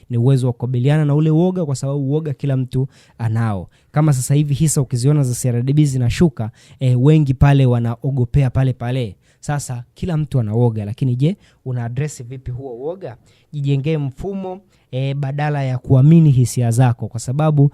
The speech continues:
hizi pe-, hii pesa ina hisia. Kwa hiyo usiamini sana hisia zako linapokuja swala la fedha, jenga mfumo. Kama ni forex, kwamba mimi entry yangu ni hii hapa, sitotoka,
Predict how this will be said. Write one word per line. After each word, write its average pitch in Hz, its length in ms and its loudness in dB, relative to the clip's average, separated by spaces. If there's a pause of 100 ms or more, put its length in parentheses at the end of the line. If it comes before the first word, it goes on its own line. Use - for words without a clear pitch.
(240)
hizi 180 360 4
pe-, 180 200 4
hii 190 280 2
pesa 151 380 0
ina 107 140 -6
hisia. 110 420 -6
Kwa 135 140 -6
hiyo 147 60 -2
usiamini 175 500 -4
sana 165 240 -4
hisia 131 240 -2
zako 135 260 0
linapokuja 123 420 0
swala 120 180 -2
la 107 100 -4
fedha, 170 340 0 (340)
jenga 135 400 4
mfumo. 113 380 0
Kama 139 200 0
ni 131 80 2
forex, 180 420 -4
kwamba 156 220 -2
mimi 151 260 0
entry 131 340 -2
yangu 143 220 2
ni 120 100 0
hii 160 140 4
hapa, 196 360 0 (220)
sitotoka, 190 840 2